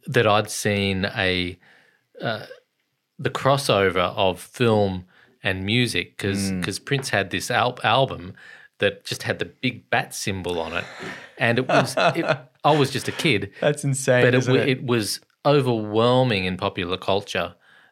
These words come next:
Speaker 2: Was this
Speaker 1: The
Speaker 2: early nineties or is that,
Speaker 1: No, it
Speaker 2: is
Speaker 1: would have
Speaker 2: this
Speaker 1: been
Speaker 2: where
Speaker 1: well
Speaker 2: we
Speaker 1: be-,
Speaker 2: are?
Speaker 1: well before early nineties, I think.
Speaker 2: Really? Where, where are we
Speaker 1: 'Cause I
Speaker 2: in the
Speaker 1: was a
Speaker 2: world right
Speaker 1: young,
Speaker 2: now?
Speaker 1: I was a youngster.
Speaker 2: Okay, so late eighties.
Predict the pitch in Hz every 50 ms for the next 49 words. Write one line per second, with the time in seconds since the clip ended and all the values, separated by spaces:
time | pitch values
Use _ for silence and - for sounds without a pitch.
0 | _ _ 131 143 107 104 120 147 147 139 135 135 127 113 95 87 98 117 131 -
1 | 196 214 196 165 139 123 - - - _ _ _ _ _ _ _ _ _ _ _
2 | - 123 - - 117 117 117 110 113 117 107 - - 147 143 - 107 107 110 117
3 | 117 113 117 113 110 107 - - - 107 104 101 98 95 92 95 90 92 90 90
4 | 90 92 98 - 110 107 95 101 95 - - 117 127 147 180 208 190 160 151 151
5 | - 143 147 151 151 151 147 135 127 143 151 151 147 135 135 123 - 95 120 120
6 | 127 127 127 92 90 90 101 - 143 147 143 135 123 117 110 120 120 123 127 123
7 | - - - 90 80 - _ _ _ _ - - - - 80 69 - 107 - _
8 | _ - - 120 104 101 104 101 98 - - 92 87 82 80 80 78 - - -
9 | -